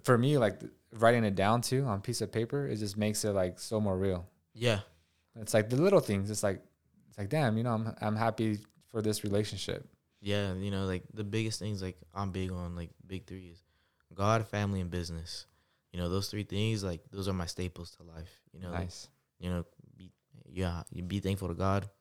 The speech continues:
Speaker 2: you know, family, and then, you know, do your best in business.
Speaker 1: For sure.
Speaker 2: You know, so being grateful is a big part of everything.
Speaker 1: One hundred percent. Cool, man. Now, if someone wants to, like, you know, um, is interested in either connecting with you or if they want, like, help with credit, like, what's the best way for them to contact you?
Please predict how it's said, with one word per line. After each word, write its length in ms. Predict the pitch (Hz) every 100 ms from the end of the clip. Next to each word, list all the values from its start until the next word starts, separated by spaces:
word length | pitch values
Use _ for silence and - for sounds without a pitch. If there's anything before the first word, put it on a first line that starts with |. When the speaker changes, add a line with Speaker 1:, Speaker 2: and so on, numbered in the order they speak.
| _
Speaker 2:
you 60 | 76
know, 80 | 82
family, 440 | 95 101 101 95 _ _
and 80 | 73
then, 100 | 82 62
you 80 | -
know, 80 | 80 85
do 100 | 95
your 100 | 101
best 240 | 95 92 87
in 60 |
business. 400 | 82 82 82 - _ _
Speaker 1:
For 120 | - 98
sure. 320 | - 90 95 - -
Speaker 2:
You 80 | 92
know, 100 | 90
so 120 | 98
being 220 | 113 131
grateful 240 | 117 104 92
is 40 |
a 40 |
big 200 | 87 82
part 160 | - 82
of 80 | 80
everything. 320 | 80 78 - - _ _
Speaker 1:
One 160 | 110 107
hundred 180 | 107 101
percent. 380 | 95 98 90 - _ _ _ _
Cool, 160 | - 170
man. 320 | 135 135 131
Now, 220 | 139 143
if 100 | 131
someone 300 | - 185 196
wants 220 | 170 160 -
to, 80 |
like, 320 | 143 117 104 120
you 60 |
know, 480 | 120 113 110 107 98 -
um, 580 | 110 104 101 95 92 101
is 140 | 113
interested 460 | 131 135 131 139 120
in 100 | 120
either 220 | 117 107
connecting 460 | 110 117 120 127 123
with 200 | 107 123
you 340 | 135 135 135
or 280 | 127 120 113
if 100 | -
they 100 | 113
want, 260 | 120 117
like, 160 | 104 98
help 240 | 120 110
with 100 | 98
credit, 360 | - 117 120 113
like, 160 | 104 107
what's 180 | 127
the 60 | 120
best 320 | 113 113 -
way 160 | 113 107
for 140 | 110
them 120 | 104
to 80 | 95
contact 420 | - 101 104 98
you? 160 | 101